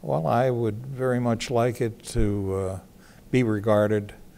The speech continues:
as, uh, a leading edge, the leading edge small engineering college. I mean, there are lots of opportunities to go in some other directions.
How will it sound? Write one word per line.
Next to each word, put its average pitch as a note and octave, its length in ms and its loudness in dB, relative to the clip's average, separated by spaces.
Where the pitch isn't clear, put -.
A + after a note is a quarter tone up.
as, G#2+ 720 0
uh, F#2+ 400 0
a A2+ 160 0
leading A#2+ 440 4
edge, G#2+ 640 0
the B2+ 300 6
leading A#2+ 480 4
edge G#2+ 380 2
small A#2+ 500 6
engineering G#2+ 560 0
college. G2 500 -6
I - 40 -6
mean, C#3+ 80 2
there D3+ 160 8
are C#3+ 60 8
lots D3+ 260 10
of B2+ 80 8
opportunities A#2+ 1120 6
to G#2+ 760 2
go B2 300 8
in A2 180 2
some G#2+ 240 0
other A2+ 240 6
directions. A2 840 0